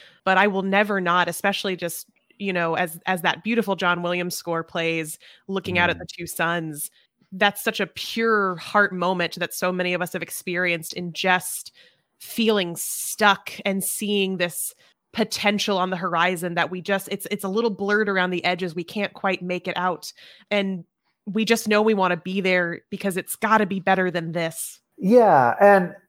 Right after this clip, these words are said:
Speaker 2: and it's com-, it's complicated in the fact that I know that my upbringing was complex because I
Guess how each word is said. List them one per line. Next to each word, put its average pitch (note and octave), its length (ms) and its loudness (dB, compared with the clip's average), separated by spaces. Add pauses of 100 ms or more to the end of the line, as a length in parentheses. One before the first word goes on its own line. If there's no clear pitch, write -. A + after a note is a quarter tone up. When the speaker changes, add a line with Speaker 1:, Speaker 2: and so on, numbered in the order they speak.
(160)
Speaker 2:
and F#3+ 180 6
it's F#3+ 320 -2
com-, - 380 -6 (240)
it's F#3 180 4
complicated G#2+ 1200 0
in D#3 200 8
the D3+ 100 4
fact C#3+ 420 2
that C3 520 6 (160)
I D3+ 120 6
know D#3+ 840 8 (200)
that B2+ 640 4 (180)
my C3 680 0
upbringing A2 920 -2
was G#2+ 920 4 (360)
complex - 840 2 (140)
because G#2+ 580 4
I G#2 320 4